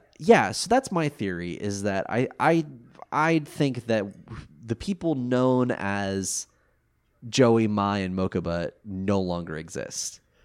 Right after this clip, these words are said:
And who we see now are the machine's copy of the digital brain signals sent by those people.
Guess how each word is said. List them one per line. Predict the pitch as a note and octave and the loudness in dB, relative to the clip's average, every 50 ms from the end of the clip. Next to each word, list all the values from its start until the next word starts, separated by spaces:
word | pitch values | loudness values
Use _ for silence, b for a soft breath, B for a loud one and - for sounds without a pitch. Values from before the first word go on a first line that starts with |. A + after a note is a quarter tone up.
| - _ - | -20 _ -6
And | - G2+ G2 | -6 -4 0
who | F#2 C#3 E3 D#3 | 4 6 6 6
we | D3+ D3+ C#3 | 6 2 0
see | - - C3+ B2+ | -2 -4 -4 -4
now | A#2 A2+ A2 G#2+ G#2+ A2 A2 G#2 | -4 -4 -4 -4 -2 0 0 0
are | G2 F#2+ | 0 -2
the | F#2 | -6
machine's | F#2 F#2 F2+ - - - - A#2+ A#2 A#2 A2+ G#2+ G2+ G2 - | -8 -8 -10 -8 -8 -8 -8 -6 -6 -6 -6 -6 -8 -10 -12
copy | - - - A2+ G2+ G2 - - F2+ F2 F2 - | -12 -6 -2 -2 0 0 -2 -4 -6 -6 -8 -8
of | - - F#2+ F#2 F#2 F2 E2+ - - F2 | -6 -6 -6 -4 -6 -8 -10 -14 -12 -8
the | F#2 G2 F#2+ F#2 F2+ E2+ D#2 C#2+ - - - - - - | -6 -6 -6 -6 -8 -10 -12 -16 -20 -20 -20 -20 -8 -2
digital | A#2 A2 A2 A#2 A#2 G#2+ A2 G#2 G2 G2 G2+ G2 | -2 0 0 0 0 0 0 0 0 0 -2 -4
brain | F#2 F#2 - G2 G2 G2 F#2+ F#2+ F#2+ F#2+ | -6 -8 -8 -6 -6 -6 -6 -8 -8 -10
signals | F#2 - - G2 F#2 F#2 F2+ F2 F2 F2 F2 | -8 -8 -6 -8 -8 -8 -8 -8 -8 -6 -6
sent | - - - - G2 E2+ - F#2 F2 | -6 -6 -4 -4 -4 -6 -8 -8 -6
by | F2 F2 F2 | -6 -6 -4
those | E2+ E2+ E2+ E2+ - | -4 -6 -6 -8 -8
people. | - D#2 C#2+ - - - - | -8 -10 -12 -12 -12 -12 -12